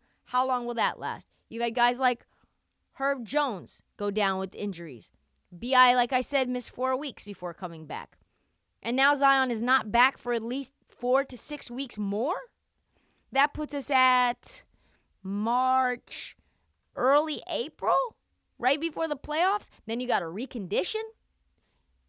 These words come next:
Let me ask you guys this. Do you think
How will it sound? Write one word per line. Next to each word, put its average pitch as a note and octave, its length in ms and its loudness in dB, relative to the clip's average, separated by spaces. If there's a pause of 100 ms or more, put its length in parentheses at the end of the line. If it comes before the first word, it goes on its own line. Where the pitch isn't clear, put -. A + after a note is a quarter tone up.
(240)
Let F#3+ 120 -6
me F#3 80 -4
ask F3 240 -6
you D3+ 80 -18
guys C#3 180 -8
this. - 300 -16 (1600)
Do F3+ 80 -2
you B3 180 0
think A#3 360 -2